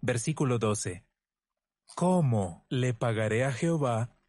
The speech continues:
todo el bien que me ha hecho a mí personalmente?". Así que pensó en ello,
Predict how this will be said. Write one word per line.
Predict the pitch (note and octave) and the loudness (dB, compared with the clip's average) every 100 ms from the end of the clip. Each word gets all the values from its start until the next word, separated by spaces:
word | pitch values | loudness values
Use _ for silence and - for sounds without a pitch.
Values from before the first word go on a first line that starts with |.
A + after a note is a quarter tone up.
| _ | _
todo | - D#3 F3 E3 E3+ | 0 2 4 4 4
el | D3 B2 | 2 0
bien | A2+ C3 D#3+ E3 | 0 2 2 2
que | C#3 A#2 | 2 0
me | A2 | 2
ha | A#2+ D#3 | 2 0
hecho | C#3 - C#3 C3 C#3 - _ _ _ _ _ _ | -2 -2 -2 -2 -6 -14 _ _ _ _ _ _
a | B2 B2 | -2 0
mí | A2 A#2+ D#3 C3 F#2+ - | 2 2 2 2 -2 -2
personalmente?". | C3 A2+ B2+ C#3 C#3 A2+ G2 G2+ F2+ _ _ _ - | -2 0 0 0 0 0 -2 -4 -8 _ _ _ -6
Así | B2+ - D#3 | -4 -2 -2
que | F3 | -2
pensó | - B2 A2+ - D3 | 0 0 0 0 0
en | D#3+ | 2
ello, | B2+ A2+ G2+ E2+ | 0 -2 -4 -6